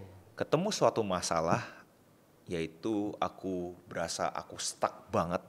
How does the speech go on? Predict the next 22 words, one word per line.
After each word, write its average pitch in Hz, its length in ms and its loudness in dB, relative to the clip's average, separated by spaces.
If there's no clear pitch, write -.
kayaknya 92 400 0
gua 92 240 -2
nggak 85 160 -2
punya 87 160 -4
jalan 82 220 0
keluar 85 180 4
dari 82 140 2
ini 82 100 0
semua. 82 400 -4
Akhirnya 98 400 -4
bikin 90 260 -8
aku 113 320 -4
bingung 131 320 -2
nih, 101 160 -10
"Wah, 143 100 4
gua 131 160 6
harus - 80 -4
kemana 123 220 2
nih?" 113 160 -4
Dan 90 180 -4
pada 87 240 6
umumnya, 95 720 8